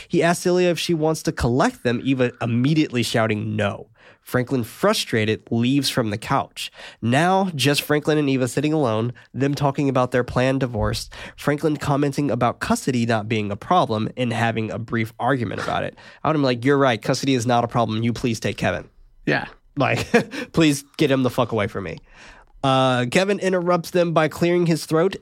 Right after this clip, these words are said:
Speaker 1: angrily commenting that he needed a glass of water as he watches them from above. Franklin tries to stick up for their conversation, suggesting that he, um, that he didn't hear the context. Kevin says that he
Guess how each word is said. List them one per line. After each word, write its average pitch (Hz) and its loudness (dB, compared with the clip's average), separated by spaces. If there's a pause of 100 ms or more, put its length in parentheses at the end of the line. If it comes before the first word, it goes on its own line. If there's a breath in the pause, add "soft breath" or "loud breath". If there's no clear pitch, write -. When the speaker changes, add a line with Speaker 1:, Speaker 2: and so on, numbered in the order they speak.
Speaker 1:
angrily 196 2
commenting 160 0
that 135 2
he 156 -2
needed 143 2
a 123 -2
glass 120 2
of 110 -6
water 110 -2 (260 loud breath)
as 117 0
he 120 -2
watches 120 -2
them 113 0
from 95 -6
above. 98 -4 (300 loud breath)
Franklin 151 0
tries 156 0
to 170 -2
stick 160 -2
up 156 -2
for 147 -2
their 147 0
conversation, 139 0 (360 loud breath)
suggesting 139 0
that 127 0
he, - -8
um, 110 0
that 120 0
he 120 -2
didn't 117 0
hear 110 -2
the - -10
context. - -6 (800)
Kevin 165 0
says 165 2
that 143 0
he 156 -2